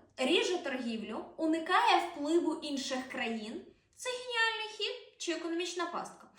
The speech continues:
Давайте розбиратись. Плюси ізоляції. Захищає від впливу інших країн, менше шансів стати колонією чи втягнутися у якісь ще чужі війни.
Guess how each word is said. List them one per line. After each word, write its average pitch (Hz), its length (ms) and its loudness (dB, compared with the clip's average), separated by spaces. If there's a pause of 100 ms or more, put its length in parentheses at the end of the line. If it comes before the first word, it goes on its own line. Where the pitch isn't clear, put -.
(280)
Давайте 440 240 0
розбиратись. 262 680 0
Плюси 453 520 -2
ізоляції. 262 760 0 (280)
Захищає 381 580 0
від - 40 2
впливу 403 420 0
інших 320 360 -2
країн, 240 480 -6 (480)
менше 349 360 0
шансів 302 500 0
стати 254 760 2
колонією 320 680 0
чи 240 300 -6
втягнутися 233 680 -8
у - 20 -4
якісь 214 280 -6
ще 359 300 0
чужі 330 380 -2
війни. 294 440 -4